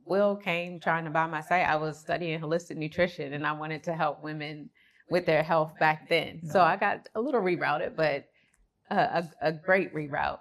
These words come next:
Speaker 1: Um, with My Happy Flow, that, that, good child. So My Happy Flow, it stems from my parents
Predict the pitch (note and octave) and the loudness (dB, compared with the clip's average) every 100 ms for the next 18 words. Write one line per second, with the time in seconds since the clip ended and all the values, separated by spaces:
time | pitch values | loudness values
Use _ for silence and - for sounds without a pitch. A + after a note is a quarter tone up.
0 | - E3 D#3+ D3 C#3+ - _ _ F#3 G#3 | -2 0 0 -2 -6 -14 _ _ 2 2
1 | G3 - G3+ A3+ D#4+ B3 D#3+ D#3+ E3+ D#3+ | 0 -6 -2 0 0 -2 -4 -2 0 2
2 | D3+ E3+ G3+ G#3 _ _ _ F#3 F#3 F#3 | 2 2 2 -4 _ _ _ 6 8 6
3 | - _ - _ _ _ _ _ _ _ | 2 _ -20 _ _ _ _ _ _ _
4 | _ _ _ _ F#4 G#4 - D#3 B2+ - | _ _ _ _ 0 0 0 -4 -4 -6
5 | _ C4 A3+ F#3+ F3+ G#3 C4+ D4 A#3 G3 | _ 6 6 6 0 -4 -2 -2 -2 -2
6 | F3+ D#3+ D3+ G#3+ - G3+ G3+ - E3+ D#3+ | 2 2 2 -2 -2 -4 -4 -6 -4 -2
7 | D#3 D#3 D#3+ F#3 G#3 A#3+ F3+ D#3 D#3 D3+ | -2 -6 -2 2 2 0 -4 -4 -4 -8
8 | - - | -12 -10